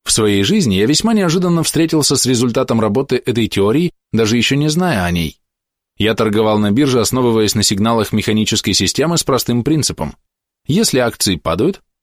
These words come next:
я делаю ставку на то, что они продолжат падение. А если акции растут, я их покупаю в расчете на то, что они продолжат расти. Это называется тренд-следящая система. Она идет за рынком.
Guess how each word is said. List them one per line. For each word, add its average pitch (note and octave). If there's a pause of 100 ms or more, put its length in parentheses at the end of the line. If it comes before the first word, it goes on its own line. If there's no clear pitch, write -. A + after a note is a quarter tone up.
(100)
я B2+
делаю B2+
ставку B2
на G#2+
то, D#3+
что C3+
они B2+
продолжат A2
падение. C3+ (520)
А F2+
если G2
акции F#2+
растут, F2+ (320)
я A#2+
их B2
покупаю E3
в E3
расчете C#3
на B2+
то, E3
что C#3+
они C3+
продолжат B2
расти. D#3 (720)
Это G#2
называется G#2+
тренд-следящая G#2+
система. A2+ (460)
Она F3+
идет D3
за C#3
рынком. F#2